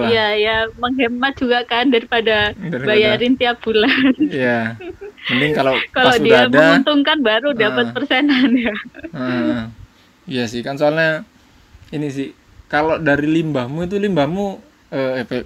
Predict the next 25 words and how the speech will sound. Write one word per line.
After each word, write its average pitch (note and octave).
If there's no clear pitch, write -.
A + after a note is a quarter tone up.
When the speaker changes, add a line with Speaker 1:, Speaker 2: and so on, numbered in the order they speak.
Speaker 1:
limbah C#3+
yang D3
kamu D3
recycle D3+
itu G3
beli C#3+
Speaker 2:
Mm-mm. A#3+
Speaker 1:
dari C3+
kayak C#3
pengepul C#3+
gitu B2
atau, D#3+
eh, C#3
memang C#3
ada, B2
eh, C3
kontribusi B2
dari B2
mungkin B2+
lembaga A#2+
lain C#3
gitu, C3
gimana? A2+
Ada B2+
nggak? -